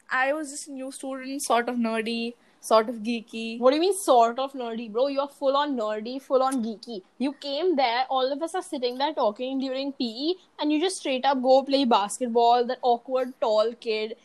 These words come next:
Speaker 2: And I instantly
Speaker 1: Oh,
Speaker 2: didn't like you.
Speaker 1: wait.
Speaker 2: I instantly didn't
Speaker 1: <laughs>
Speaker 2: like you 'cause you were tall.
Speaker 1: That
Speaker 2: How
Speaker 1: is
Speaker 2: dare
Speaker 1: so
Speaker 2: you have the
Speaker 1: untrue.
Speaker 2: audacity to be tall?
Speaker 1: I'm
Speaker 2: Here I am,
Speaker 1: five seven.
Speaker 2: like
Speaker 1: I
Speaker 2: a
Speaker 1: can't
Speaker 2: little
Speaker 1: do
Speaker 2: shorty.
Speaker 1: anything if you're extraordinary, uh,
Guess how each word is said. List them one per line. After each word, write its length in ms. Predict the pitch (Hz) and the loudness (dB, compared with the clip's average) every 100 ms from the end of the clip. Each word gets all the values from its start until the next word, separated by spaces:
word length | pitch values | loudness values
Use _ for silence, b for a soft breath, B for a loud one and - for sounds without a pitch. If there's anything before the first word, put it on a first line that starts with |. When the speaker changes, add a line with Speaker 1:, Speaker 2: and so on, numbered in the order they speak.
| b - | b -6
Speaker 2:
And 80 | |
I 40 | 359 | -4
instantly 220 | 330 294 370 | -2 4 6
Speaker 1:
Oh, 380 | 294 381 370 311 | 8 8 8 8
Speaker 2:
didn't 240 | 247 294 | 6 0
like 240 | 277 247 | 2 4
you. 60 | 269 | 4
Speaker 1:
wait. 140 | 311 294 | 2 0
Speaker 2:
I 120 | 330 330 | -2 -2
instantly 580 | 330 302 381 381 415 269 | -4 -6 -4 -2 0 0
didn't 240 | 254 285 | 0 0
Speaker 1:
<laughs> 60 | 208 | -2
Speaker 2:
like 200 | 214 214 | -4 -4
you 220 | 285 370 b - | -6 -6 b 0
'cause 160 | 339 | 4
you 140 | 294 311 | 4 2
were 140 | 381 381 | 0 2
tall. 240 | 285 233 240 | 6 6 8
Speaker 1:
That 220 | 277 294 | 6 8
Speaker 2:
How 80 | 427 | 4
Speaker 1:
is 80 | 330 | 4
Speaker 2:
dare 80 | 277 | 4
Speaker 1:
so 100 | 277 | 6
Speaker 2:
you 60 | 285 | 6
have 140 | 339 | 6
the 80 | 381 330 | 4 4
Speaker 1:
untrue. 100 | 320 | 4
Speaker 2:
audacity 680 | 240 233 214 240 302 285 302 294 | 4 -2 -2 -8 -12 -10 -10 -8
to 60 | |
be 240 | 277 285 277 | -8 -8 -6
tall? 340 | 262 220 196 - | 0 0 0 4
Speaker 1:
I'm 160 | 285 233 | 4 4
Speaker 2:
Here 100 | 277 | 0
I 80 | 302 | 0
am, 80 | 302 | 0
Speaker 1:
five 80 | 247 220 | -2 2
seven. 280 | 262 294 277 - | 2 0 -8 -4
Speaker 2:
like 20 | |
Speaker 1:
I 40 | 269 | -2
Speaker 2:
a 20 | |
Speaker 1:
can't 100 | 302 | 0
Speaker 2:
little 140 | 302 | -2
Speaker 1:
do 120 | 349 349 | -2 2
Speaker 2:
shorty. 160 | 254 | 4
Speaker 1:
anything 300 | 220 247 247 302 | 4 -2 -8 -8
if 40 | |
you're 200 | 339 320 | -6 -6
extraordinary, 1120 | 269 - - 277 269 262 285 294 285 294 285 247 | -6 -10 -4 0 2 0 -10 -12 -12 -16 -14 -12
uh, 420 | 247 269 262 | -2 0 0